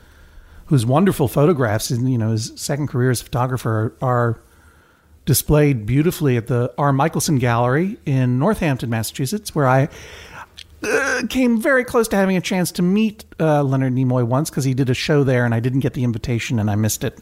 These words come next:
and I was sad. 'Cause I think he's a wonderful and, um, he was a,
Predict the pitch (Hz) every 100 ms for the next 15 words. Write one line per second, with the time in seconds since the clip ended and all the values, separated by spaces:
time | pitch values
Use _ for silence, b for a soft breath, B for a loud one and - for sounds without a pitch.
0 | - 113 95 87 95 - - - - 104
1 | - - - - B B B B B B
2 | B B B B - - 147 135 175 175
3 | 233 208 220 202 196 220 220 - 208 202
4 | 202 190 190 - 185 180 147 175 196 208
5 | 190 196 180 170 160